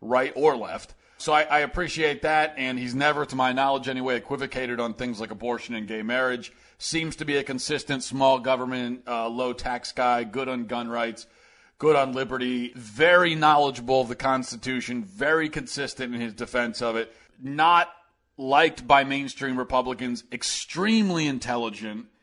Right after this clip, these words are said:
All of these are very good things, really good things. And he's a gifted politician, and he, and he knows how to articulate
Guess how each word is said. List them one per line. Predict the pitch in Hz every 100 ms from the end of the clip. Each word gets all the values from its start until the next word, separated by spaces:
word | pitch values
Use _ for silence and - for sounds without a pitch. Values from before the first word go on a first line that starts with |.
| _ _ _ _ _ _ _
All | 147 196 208
of | 160
these | 165 139
are | 135
very | 127 123 113
good | 113 -
things, | 107 98 98
really | 98 151 185 165
good | 120 104
things. | 113 104 110 - -
And | 208
he's | 233 185
a |
gifted | 160 175 - 165 -
politician, | 151 147 156 151 147 135
and | 143
he, | 151
and | 143
he | 139
knows | 139 139 170 180
how | 160
to | 151
articulate | 131 - - 170 165 156 113 95 98